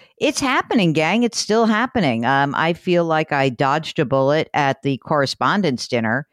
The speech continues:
because a whole bunch of people got sick. I was talking to, I, Mark and I were recording. The last time we were recording, I told you that somebody I knew who I was with the day of the correspondence dinner tested positive, was quite sick. And, um,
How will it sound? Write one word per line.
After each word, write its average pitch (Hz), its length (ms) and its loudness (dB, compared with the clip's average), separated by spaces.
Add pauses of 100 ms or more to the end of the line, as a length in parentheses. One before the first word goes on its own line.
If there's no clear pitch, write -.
(320)
because 139 400 0
a 139 60 2
whole 160 120 0
bunch 151 240 -2
of 117 80 -6
people 139 320 -4
got 117 280 -2
sick. 135 300 -2
I 156 100 0
was 180 120 0
talking 165 340 0
to, 139 180 -2
I, 160 140 0
Mark 175 340 0
and 208 100 -2
I 170 60 0
were 147 140 2
recording. 143 440 0
The 123 60 -4
last 170 260 0
time 170 120 2
we 165 100 2
were 156 120 2
recording, 170 420 0
I 131 80 0
told 143 280 0
you 135 80 0
that 139 220 -2
somebody 151 460 0
I 135 140 0
knew 143 240 0
who 135 140 0
I 127 100 2
was 127 180 -6
with 147 540 0 (640)
the 147 140 0
day 151 340 2
of 156 380 0
the 143 100 -4
correspondence 151 720 -2
dinner 131 400 0 (420)
tested 165 440 -2
positive, 147 520 0
was 143 120 -4
quite - 320 -4
sick. 160 440 -4
And, 143 340 0
um, 135 360 0